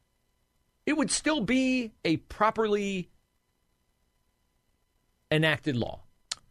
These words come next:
according to the terms of the what? That's right, Constitution. But Joe Biden wants to sign a piece of paper, student loan forgiven.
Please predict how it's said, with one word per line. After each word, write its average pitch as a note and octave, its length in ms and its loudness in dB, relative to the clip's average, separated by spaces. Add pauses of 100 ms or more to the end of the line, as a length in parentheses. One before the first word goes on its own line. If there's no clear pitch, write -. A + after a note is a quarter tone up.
(220)
according E3+ 500 2
to E3+ 120 4
the C#3 120 2
terms C3+ 520 0 (140)
of G3 480 2
the C#4 320 2
what? G4+ 280 0 (800)
That's - 200 -8
right, G#3 320 0
Constitution. D#3 720 -2 (1800)
But G#3 200 0 (280)
Joe B3+ 200 4
Biden A3+ 440 4
wants F3 280 2
to D3+ 440 4 (1800)
sign G2+ 240 -2
a - 40 -8
piece B2 200 -2
of - 60 -10
paper, A#3 440 0
student E3+ 360 0
loan D#3+ 180 2
forgiven. A2 340 -2